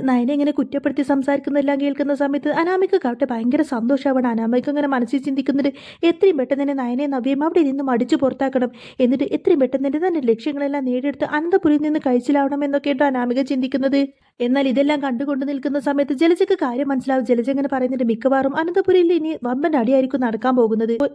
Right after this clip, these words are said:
ഞാൻ ചിന്തിച്ചു വെച്ചതുപോലെ തന്നെ ഇവളുടെ മനസ്സിൽ നിറയെ വിഷമാണ്. ഞാൻ ഇത്ര കാലം ശ്രമിച്ചിട്ടും നടക്കാത്തതെല്ലാം തന്നെ അനാമികയിലൂടെ തന്നെ നേടിയെടുക്കാൻ പറ്റും. അനന്തപുരിയിലേക്ക് അനാമിക കയറി വരുന്നതോടുകൂടെ തന്നെ ആ കുടുംബം രണ്ടാക്കി പിളർന്ന്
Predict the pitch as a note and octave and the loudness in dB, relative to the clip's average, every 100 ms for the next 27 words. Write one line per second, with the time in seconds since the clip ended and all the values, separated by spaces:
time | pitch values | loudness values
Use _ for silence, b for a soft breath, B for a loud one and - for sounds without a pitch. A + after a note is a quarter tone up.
0 | b b - F#4 G4+ C#4 B3 C#4+ C#4+ B3 | b b -4 -2 0 0 2 2 2 0
1 | C#4 C4 C#4+ C#4 C4+ C#4 C#4 D#4 F#4+ F#4+ | -2 -2 0 -2 0 0 0 2 2 2
2 | C4 A#3+ C#4 B3+ A#3+ C4+ D4 A#3 G#3+ C#4 | 0 -4 -2 0 2 2 2 2 0 2
3 | C4 A#3+ - _ _ _ F4 F#4 C#4+ E4+ | 2 0 -6 _ _ _ -2 0 0 0
4 | E4+ D4+ D4+ D4 A#3+ A#3+ C#4 D4 C4 A#3+ | 0 0 0 0 0 -2 -2 -2 -2 0
5 | C#4 C#4+ C#4+ C#4 C#4 C#4+ C#4 D4+ E4 E4+ | -2 0 0 0 -2 -4 -4 -2 0 2
6 | F#4 F#4+ F#4 F#4 F#4+ E4+ D#4 A#3+ B3 C#4 | 4 4 4 2 0 -2 -2 -2 0 -2
7 | C#4 C4 A#3 B3 A#3 A#3 A#3+ C4+ C#4+ C#4 | -2 -2 0 -2 -2 0 2 2 2 0
8 | C#4 C#4+ D#4 E4+ F4 F4+ F#4 C4+ C4 C#4+ | 0 -2 -2 0 0 0 2 2 2 2
9 | C#4+ C#4 C#4+ C#4+ C#4 C#4+ C#4 C#4+ C#4+ C#4+ | 2 0 -4 -2 -2 -2 -2 -2 -4 -6
10 | B B F#4 F4+ B3 B3+ C#4 A#3+ B3 D4 | B B -4 0 2 2 0 -2 -2 -4
11 | C#4+ D4 C4 B3 B3 | -2 -2 -2 -2 -2